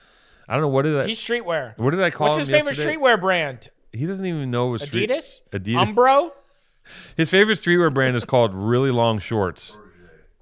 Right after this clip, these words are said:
Speaker 1: Long, silky
Speaker 2: <laughs> Yeah,
Speaker 1: shorts.
Speaker 2: this long silver basketball shorts.
Speaker 1: Silver basketball shorts. They literally go down to his ankle. Oh, man. I forget what I called him yesterday, but I, I hit him. Uh, yeah, I called him the Goth Tony Hawk.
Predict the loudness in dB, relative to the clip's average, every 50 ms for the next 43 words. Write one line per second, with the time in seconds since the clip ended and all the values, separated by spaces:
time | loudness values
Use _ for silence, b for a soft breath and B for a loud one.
0 | _ _ -4 0 2 2 2 2 -2 -4 -2 0 0 2 2 2 4 4 4 2
1 | 2 -2 -4 -8 -14 -8 -6 -4 -4 -4 -4 -8 -12 -14 -14 -8 -4 0 4 6
2 | 8 8 8 6 2 0 -2 0 2 2 2 2 2 2 2 2 2 4 4 2
3 | 2 2 0 -2 -4 -6 -6 -6 -8 -8 -10 -10 -10 -10 -10 -10 -10 -4 0 2
4 | 2 2 2 2 0 0 2 2 2 2 0 -2 -4 -4 -4 -2 -2 -4 -4 -4
5 | -6 -6 -4 -2 -2 -2 -2 -2 -2 0 0 0 0 0 0 -2 -4 -4 -4 -6
6 | -6 -6 -8 -10 -10 -12 -14 -18 _ b b b b b b b b b b b
7 | b b b b _ -8 -4 -2 -2 0 0 0 -2 -2 -2 -4 -6 -6 -6 -8
8 | -8 -6 -4 -4 -4 -2 -2 -2 -2 0 0 0 -2 -2 -2 -2 0 0 0 -2
9 | -2 -4 -4 -4 -6 -6 -6 -4 -4 -4 -4 -4 -4 -4 -4 -4 -4 -6 -6 -8
10 | -10 -14 -18 -20 -20 _ _ _ _ -20 -20 -20 -20 _ _ _ _ _ _ _
11 | _ _ _ _ _ _ _ _ _ -6 -4 -2 0 0 0 -2 -4 -6 -6 -6
12 | -6 -4 -6 -6 -2 0 0 0 0 0 -2 -4 -4 -4 -4 -4 -4 -4 -4 -6
13 | -10 -14